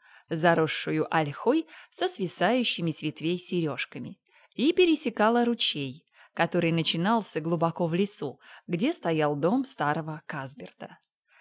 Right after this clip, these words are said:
Этот ручей тек извилисто, вначале стремительный, затем разливался каскадом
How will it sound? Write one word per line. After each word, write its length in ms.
Этот 340
ручей 360
тек 340
извилисто, 920
вначале 520
стремительный, 880
затем 440
разливался 680
каскадом 760